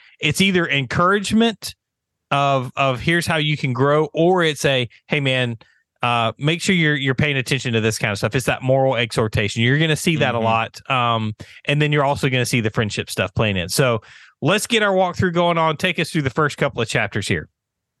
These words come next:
Speaker 2: Sure. So, uh, we're gonna start with salutation, thanksgiving, and prayer in the first eleven verses of chapter one.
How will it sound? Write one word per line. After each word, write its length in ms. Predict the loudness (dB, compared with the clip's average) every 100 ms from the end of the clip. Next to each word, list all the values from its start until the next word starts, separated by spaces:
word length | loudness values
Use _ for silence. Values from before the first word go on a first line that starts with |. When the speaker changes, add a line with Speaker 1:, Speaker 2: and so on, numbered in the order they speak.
| -2
Speaker 2:
Sure. 280 | 0 0
So, 480 | 0 0 2 2 0
uh, 140 | -2 0
we're 120 | 0
gonna 100 | -2
start 340 | -2 -2 -2
with 120 | -8 -10
salutation, 920 | -4 -2 -2 -4 -4 -2 -2 -4 -4
thanksgiving, 600 | -4 -4 -2 0 0 -4
and 160 | -6 -4
prayer 380 | 0 2 2
in 80 | 0
the 60 | -4
first 260 | -2 -2 0
eleven 400 | 0 0 -2 -2
verses 460 | -2 0 -2 0
of 280 | 0 0 0
chapter 380 | -2 -4 -4 -4
one. 320 | -2 -2 -4